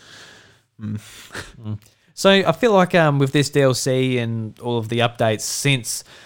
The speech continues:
Speaker 2: the game's release, uh, you know, it's come a long way since, you know, E three twenty nineteen, where we first got the news, which, uh, you know,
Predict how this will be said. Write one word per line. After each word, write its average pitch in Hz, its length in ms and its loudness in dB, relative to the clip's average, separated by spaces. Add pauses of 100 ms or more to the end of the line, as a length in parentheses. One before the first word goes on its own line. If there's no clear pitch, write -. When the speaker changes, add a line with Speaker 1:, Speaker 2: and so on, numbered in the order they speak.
(140)
Speaker 2:
the 135 80 -2
game's 120 360 0
release, 117 520 0
uh, 113 400 0
you 117 60 -10
know, 107 120 -8
it's 110 220 -6
come - 220 -2
a 143 80 2
long 127 340 0
way 117 240 2
since, 113 460 -6 (100)
you 135 80 -14
know, 113 220 -4
E 143 160 -4
three 131 340 -4
twenty 127 300 -2
nineteen, 117 640 0 (440)
where 127 120 -4
we 120 80 0
first 127 340 0
got 120 140 0
the 117 80 -6
news, 113 400 -2
which, 123 240 -4
uh, 117 320 2
you 131 100 -6
know, 131 240 0